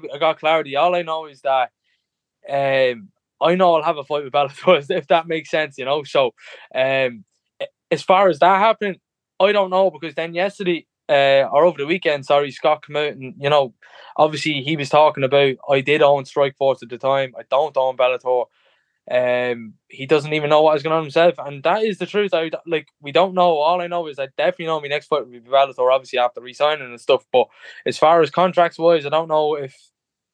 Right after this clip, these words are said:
you know, if it does sell, will that, will the new promotion, you know, uh, fulfill that contract? Will they say, "Okay, no, we wanna buy you out"? Or I don't know, you know. All I, as I said, all I do know is my next fight is gonna be with Bellator, and, uh, yeah,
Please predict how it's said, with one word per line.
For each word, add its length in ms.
you 120
know, 340
if 160
it 120
does 260
sell, 380
will 160
that, 300
will 140
the 100
new 260
promotion, 640
you 120
know, 360
uh, 580
fulfill 300
that 180
contract? 500
Will 120
they 120
say, 220
"Okay, 320
no, 320
we 60
wanna 200
buy 160
you 140
out"? 300
Or 300
I 100
don't 220
know, 180
you 140
know. 140
All 220
I, 140
as 160
I 40
said, 200
all 180
I 60
do 160
know 220
is 120
my 80
next 200
fight 180
is 80
gonna 140
be 80
with 140
Bellator, 460
and, 520
uh, 460
yeah, 260